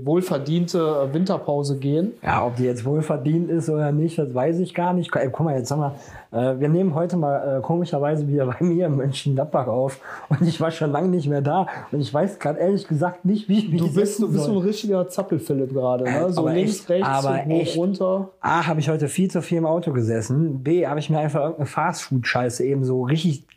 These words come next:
Speaker 2: richtig widerlich während der Fahrt zwischen die Zähne geklemmt.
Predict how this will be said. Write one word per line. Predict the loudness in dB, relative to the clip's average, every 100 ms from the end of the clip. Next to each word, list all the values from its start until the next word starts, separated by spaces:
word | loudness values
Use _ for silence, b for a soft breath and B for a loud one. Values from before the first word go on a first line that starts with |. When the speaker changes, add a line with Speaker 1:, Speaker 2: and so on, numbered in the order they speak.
| -2
Speaker 2:
richtig | 0 0 -2 -2 0
widerlich | 2 2 2 -2 -6 B B -2
während | 0 2 0
der | 0
Fahrt | -2 -2 -2 -2
zwischen | -4 0 0
die | 0
Zähne | 0 0 2
geklemmt. | -2 -4 -2 0 2 0